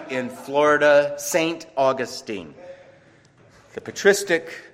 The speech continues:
giant, titan, is called Augustine. I learned that from John Gershner,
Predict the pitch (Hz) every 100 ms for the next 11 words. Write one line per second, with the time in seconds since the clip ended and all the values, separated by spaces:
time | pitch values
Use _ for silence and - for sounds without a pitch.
0 | _ _ _ 101 135 143 139 127 - -
1 | - 156 160 110 107 107 _ _ _ _
2 | _ _ _ - _ _ _ _ _ _
3 | _ - 113 - 123 113 101 - - 107
4 | - 131 127 - - 78 - _ _ _
5 | _ _ _ _ _ _ _ - 120 123
6 | 151 147 135 135 117 101 117 123 135 135
7 | 135 - _ _ - 135 135 110 101